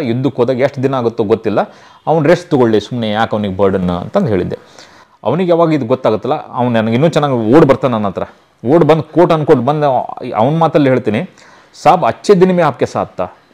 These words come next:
ಅಭಿ ಬುರಾ ವಕ್ತ್ ಆಯಾ ಹುವಾ ಹೈ, ಮೈ ಆಪ್ಕೋ ಅಕೇಲಾ ಕೈಸೆ ಛೋಡ್ ದೂಂ?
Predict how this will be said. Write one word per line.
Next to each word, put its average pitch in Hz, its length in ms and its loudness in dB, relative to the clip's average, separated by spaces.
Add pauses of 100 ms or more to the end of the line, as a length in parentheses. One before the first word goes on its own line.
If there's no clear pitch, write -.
(460)
ಅಭಿ 151 180 4
ಬುರಾ 131 340 0
ವಕ್ತ್ 185 280 0
ಆಯಾ 123 220 0
ಹುವಾ 113 280 0
ಹೈ, 92 160 -4 (260)
ಮೈ 180 180 0
ಆಪ್ಕೋ 175 280 0
ಅಕೇಲಾ 196 280 2
ಕೈಸೆ 196 260 0
ಛೋಡ್ 135 280 -2
ದೂಂ? 101 120 -10